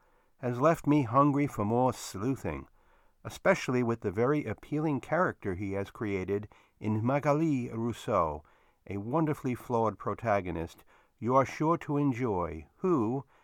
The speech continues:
after an unexpected divorce, embarks upon a new career as a private investigator. Here is the back jacket description.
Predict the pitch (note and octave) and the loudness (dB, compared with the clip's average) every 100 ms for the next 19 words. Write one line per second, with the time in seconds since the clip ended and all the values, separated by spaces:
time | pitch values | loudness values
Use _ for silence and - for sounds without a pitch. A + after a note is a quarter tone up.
0 | _ _ - - - - C3 C#3+ D3+ D#3+ | _ _ -4 -2 -2 0 2 6 6 4
1 | - D#3 D3+ D3 D3+ D#3 D3+ A#2 A#2+ - | -2 -4 -2 -6 -6 -2 0 0 0 -10
2 | - _ _ _ _ _ A#2+ A#2+ E3 F3 | -20 _ _ _ _ _ 0 6 6 6
3 | F3 - D3 D3 C3 D#3+ E3+ E3 D#3 B2+ | 0 2 4 6 4 2 0 -4 -2 0
4 | D#2+ D#2+ _ _ _ - F2+ G#2 - A2+ | 0 -4 _ _ _ -8 -4 -4 0 2
5 | G#2+ F2+ F2 F2 G2+ G#2+ F#2+ D#2 D#2 D#2 | 2 2 -2 -2 -2 -4 -8 -8 -8 -10
6 | - _ _ _ _ _ _ _ _ _ | -14 _ _ _ _ _ _ _ _ _
7 | _ _ - B3 G#3 C#3 B2+ C#3 C#3+ - | _ _ -6 0 0 0 2 4 2 2
8 | C3 B2 G#2 G2 - A#2+ A2 - C#2+ | 2 2 -2 -6 -4 -2 -2 -4 -8